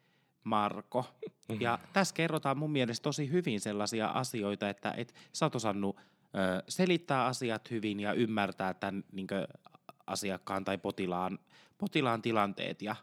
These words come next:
Speaker 1: autat,
Speaker 2: Mm. Mm.
Speaker 1: autat häntä kaikessa. Ja
Speaker 2: Niin.
Speaker 1: jotenkin oli niinkö ihanasti sinne kirjoitettu se, että, et olipas työnantaja viisas, että on löytänyt
Speaker 2: Niin, ottanut,
Speaker 1: sinut.
Speaker 2: niin löytänyt minut. Niin,
Speaker 1: Mm.
Speaker 2: niin oli sille, se oli tosi kiva ja ihana palaute. Ja taas tuli semmonen olo, että,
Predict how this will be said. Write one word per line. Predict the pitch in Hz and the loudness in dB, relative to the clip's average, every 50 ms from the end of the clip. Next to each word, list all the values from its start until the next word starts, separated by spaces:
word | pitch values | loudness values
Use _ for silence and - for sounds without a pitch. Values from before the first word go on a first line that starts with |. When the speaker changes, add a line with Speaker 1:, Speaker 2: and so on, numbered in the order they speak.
| - - | -8 -2
Speaker 1:
autat, | - 113 113 113 113 104 104 - - - _ _ _ _ _ _ _ - | 2 2 2 2 2 -2 -4 -6 -10 -20 _ _ _ _ _ _ _ -8
Speaker 2:
Mm. | 240 | -2
Mm. | - | 0
Speaker 1:
autat | 123 120 113 110 104 - | 2 2 2 2 0 -2
häntä | - 107 104 104 - | -4 -4 -4 -4 -2
kaikessa. | - 113 107 107 104 - 113 113 - - - 139 135 - - _ _ - | 0 2 2 2 2 0 -2 -4 -4 -2 -2 -2 -2 -2 -8 _ _ 2
Ja | 120 110 | 2 2
Speaker 2:
Niin. | - 285 277 | 2 2 2
Speaker 1:
jotenkin | 117 123 117 113 104 - 110 | 2 4 4 2 2 2 0
oli | 104 101 107 | 0 0 0
niinkö | 95 104 98 104 - | -2 -2 -4 -6 -6
ihanasti | - 117 104 107 101 90 92 95 - - 98 | -4 -4 -2 -2 -2 -2 -4 -6 -6 -8 -8
sinne | - - - 92 - 107 104 - | -8 -8 -8 -8 -6 -8 -8 -6
kirjoitettu | - 104 101 98 98 101 - - - _ - 127 | -6 -6 -4 -6 -8 -10 -12 -16 -14 _ -12 -10
se, | - - - | -10 -8 -8
että, | - - - - - 143 139 - - - - - - - | -8 -8 -10 -10 -10 -10 -12 -10 -14 -18 -18 -20 -14 -12
et | - - - - | -12 -12 -8 -4
olipas | 110 101 98 - - - - | -4 -2 -2 -2 -4 -6 -4
työnantaja | - - 123 107 98 101 95 80 - - 98 104 107 | -2 0 0 2 0 0 -4 -6 -6 -8 -8 -4 0
viisas, | 104 113 110 101 95 - 98 - | 2 4 4 4 2 0 -4 -6
että | - - _ - - | -8 -10 _ -12 -8
on | - 90 95 117 - - _ _ _ _ _ _ _ _ _ _ _ _ _ _ _ _ _ _ - | -8 -6 -6 -8 -10 -12 _ _ _ _ _ _ _ _ _ _ _ _ _ _ _ _ _ _ -8
löytänyt | - - 101 110 | -4 0 4 6
Speaker 2:
Niin, | 120 120 117 | 8 8 8
ottanut, | 117 - - 98 98 | 8 6 6 6 6
Speaker 1:
sinut. | 98 92 | 6 6
Speaker 2:
niin | 107 120 117 110 | 8 8 10 10
löytänyt | 110 104 98 92 85 85 | 12 10 10 8 6 4
minut. | 85 90 107 | 2 0 4
Niin, | 139 147 180 | 6 8 8
Speaker 1:
Mm. | 165 151 127 | 8 8 8
Speaker 2:
niin | 127 135 | 6 6
oli | 123 147 151 139 | 8 8 8 8
sille, | 127 - 110 98 95 - - - - - | 8 8 6 6 6 4 2 -4 -6 -4
se | - | -2
oli | 143 135 117 - _ _ _ - | 0 0 -2 -2 _ _ _ -2
tosi | - 170 156 113 | 0 0 0 0
kiva | - - 107 95 92 92 - - | -2 -2 -2 0 0 -2 -2 -4
ja | 98 98 | -4 -4
ihana | 92 95 95 90 | -2 -2 -4 -6
palaute. | 90 - 82 87 98 98 104 | -6 -6 -6 -6 -6 -6 -6
Ja | 107 | -6
taas | 101 117 117 110 | -4 -4 -6 -4
tuli | - 107 104 | -4 -6 -4
semmonen | 92 92 95 95 95 | -4 -4 -4 -4 -4
olo, | 95 98 101 95 | -4 -2 -2 -4
että, | 92 - - 104 | -2 -2 -6 -6